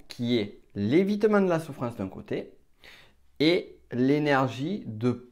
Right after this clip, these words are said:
peur de l'autre. Je m'explique. Le sept qui va être sur de l'évitement de la souffrance, ce qu'il va faire, ce qu'il va avoir tendance à faire, c'est rationaliser. C'est finalement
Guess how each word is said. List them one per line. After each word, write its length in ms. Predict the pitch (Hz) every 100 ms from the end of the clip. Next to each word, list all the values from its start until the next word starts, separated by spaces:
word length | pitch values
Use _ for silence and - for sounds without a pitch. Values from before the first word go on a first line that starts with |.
| -
peur 460 | 156 170 202 - - -
de 300 | 104 101 151
l'autre. 420 | 151 107 - - - _ -
Je 320 | 92 92 135
m'explique. 580 | 202 170 - - - - _ _ - - - - _ _ _ - - - -
Le 320 | 143 160 220 262
sept 460 | - 151 - -
qui 120 | - 120
va 140 | 151
être 120 | 196
sur 180 | - 151
de 80 | 127
l'évitement 440 | 131 160 175 165
de 60 | 139
la 80 | 120
souffrance, 420 | - - - -
ce 200 | - -
qu'il 260 | 98 - 214
va 160 | 202 143
faire, 380 | - 95 101 131
ce 120 | -
qu'il 120 | - 101
va 40 |
avoir 220 | 95 -
tendance 400 | - 175 180 160
à 60 | 107
faire, 280 | - 123 160 - - _
c'est 640 | - - 151 160 156 - - _ _ _ _ -
rationaliser. 1120 | 113 110 143 196 190 - 160 131 107 - - - - - - -
C'est 260 | - 180
finalement 520 | 190 160 151 147 135